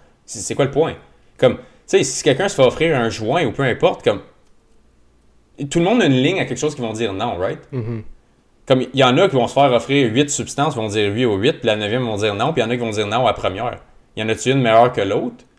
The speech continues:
Speaker 1: Comme côté santé, oui, là, mais je parle côté moral, comme, t'as fait tes propres décisions, hein. À la fin de la journée, si t'as rien fait d'illégal par la suite, puis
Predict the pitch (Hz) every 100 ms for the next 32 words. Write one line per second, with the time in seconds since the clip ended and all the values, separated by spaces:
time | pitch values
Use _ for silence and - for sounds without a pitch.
0 | _ _ _ _ 123 - 120 117 139 110
1 | 92 131 98 135 269 139 110 - 143 131
2 | 139 156 117 107 151 147 117 90 - _
3 | _ _ _ _ _ _ - 113 160 165
4 | 151 139 156 135 - 113 127 139 156 120
5 | 101 160 135 117 147 - 117 123 165 135
6 | 113 104 123 143 120 104 92 147 143